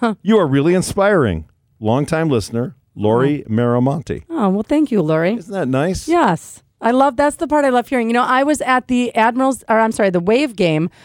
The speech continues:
Speaker 1: over the weekend, and I was walking through the, the concourse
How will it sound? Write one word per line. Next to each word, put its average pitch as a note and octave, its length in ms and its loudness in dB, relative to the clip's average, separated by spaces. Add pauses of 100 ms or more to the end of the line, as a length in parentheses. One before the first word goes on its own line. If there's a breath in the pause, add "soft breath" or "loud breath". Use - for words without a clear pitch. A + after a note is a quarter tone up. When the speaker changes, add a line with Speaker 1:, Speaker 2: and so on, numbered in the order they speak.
(180 loud breath)
Speaker 1:
over G3+ 200 2
the B3+ 100 2
weekend, F#3 500 0 (240 soft breath)
and F#3+ 100 2
I F#3 40 2
was F3 160 -2
walking A3 360 2
through G#3+ 640 2
the, E3+ 420 2 (160)
the E3+ 320 0
concourse F#3 560 0